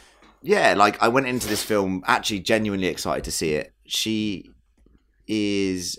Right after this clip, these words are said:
a very obviously smart girl in this film, and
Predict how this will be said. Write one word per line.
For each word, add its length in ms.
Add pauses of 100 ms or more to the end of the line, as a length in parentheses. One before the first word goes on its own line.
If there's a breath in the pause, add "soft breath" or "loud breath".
a 60
very 420
obviously 380
smart 720
girl 580 (260 soft breath)
in 120
this 220
film, 580 (560 soft breath)
and 520